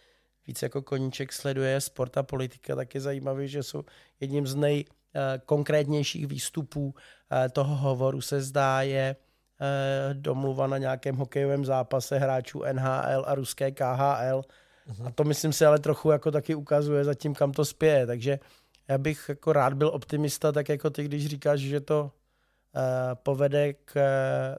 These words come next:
Speaker 1: tomu, že ta válka skončí. Na druhou stranu se vlastně, eh,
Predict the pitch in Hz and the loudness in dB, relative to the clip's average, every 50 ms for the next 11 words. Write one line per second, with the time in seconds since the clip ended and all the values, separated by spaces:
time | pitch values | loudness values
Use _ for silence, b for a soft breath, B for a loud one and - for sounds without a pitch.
0 | - _ _ - 135 139 139 139 131 139 139 - 143 143 143 139 139 - 156 151 | -14 _ _ -2 0 2 2 0 0 0 2 4 4 6 6 4 4 2 0 -2
1 | - - - 139 131 131 - - - - 156 156 156 156 - b b b b b | -2 -2 -2 -2 -2 -2 -4 -6 -4 -2 -2 -2 -2 -4 -6 b b b b b
2 | b b b b _ - 143 139 143 147 151 151 147 - - 147 143 139 147 147 | b b b b _ -2 -2 0 2 2 2 2 0 -2 -2 0 2 2 2 0
3 | 139 - - 147 139 139 139 135 - - - - 151 147 151 151 - _ _ _ | -2 -2 -2 -2 0 0 0 -2 -2 -6 -2 -2 0 0 0 -4 -8 _ _ _
4 | _ _ _ _ _ _ _ _ - 131 127 127 131 143 147 | _ _ _ _ _ _ _ _ -4 -2 -2 -2 -4 -8 -12